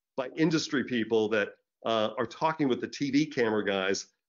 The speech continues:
The question is sometimes asked, "What if A I produced data that's incorrect?"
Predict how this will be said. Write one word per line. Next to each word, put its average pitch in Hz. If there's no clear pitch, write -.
The 135
question 139
is 110
sometimes 135
asked, 113
"What 127
if 170
A 165
I 160
produced 165
data 170
that's 143
incorrect?" 170